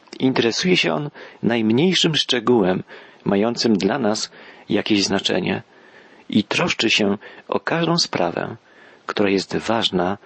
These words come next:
dla nas. W jedenastym rozdziale Księgi Kapłańskiej,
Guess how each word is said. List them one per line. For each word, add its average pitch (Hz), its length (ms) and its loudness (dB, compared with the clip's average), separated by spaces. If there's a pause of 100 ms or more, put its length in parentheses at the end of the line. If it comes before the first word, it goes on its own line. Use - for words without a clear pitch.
(260)
dla 120 240 -2
nas. - 440 -4 (1160)
W 107 120 2
jedenastym 107 600 2
rozdziale 113 500 0
Księgi 110 460 0
Kapłańskiej, 104 800 -2